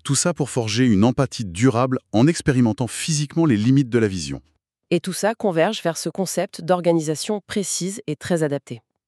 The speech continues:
Speaker 1: Ce besoin de rigueur structurelle chez les personnes déficientes visuelles, ça nous renvoie en fait à nos propres privilèges sensoriels.
Speaker 2: C'est la claque de la fin, ça. Notre environnement urbain et domestique présuppose une norme physique universelle.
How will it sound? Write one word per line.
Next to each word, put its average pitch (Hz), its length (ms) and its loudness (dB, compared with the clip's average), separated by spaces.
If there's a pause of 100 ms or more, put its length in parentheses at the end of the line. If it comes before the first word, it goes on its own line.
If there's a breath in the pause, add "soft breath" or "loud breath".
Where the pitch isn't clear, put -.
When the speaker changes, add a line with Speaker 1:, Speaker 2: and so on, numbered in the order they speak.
(240)
Speaker 1:
Ce - 180 -2
besoin 113 360 4
de 113 60 2
rigueur 95 400 0
structurelle 104 640 -2
chez - 140 -4
les 76 100 -2
personnes 82 340 0
déficientes 85 420 -4
visuelles, 76 440 -4 (420 soft breath)
ça - 160 0
nous 85 180 2
renvoie 101 400 2
en 101 120 0
fait - 200 -2
à 87 60 0
nos 80 100 2
propres - 420 -4
privilèges 87 420 -2
sensoriels. 65 600 -6 (440)
Speaker 2:
C'est - 180 0
la 302 140 2
claque 294 180 -2
de 302 80 0
la 262 140 2
fin, 143 220 -2
ça. 113 320 -10 (260)
Notre 175 300 -4
environnement 208 580 -4
urbain 180 380 -2
et 202 100 -2
domestique 165 760 -6
présuppose 220 540 -8
une 185 240 -2
norme 220 240 0
physique 190 500 -8
universelle. 165 760 -4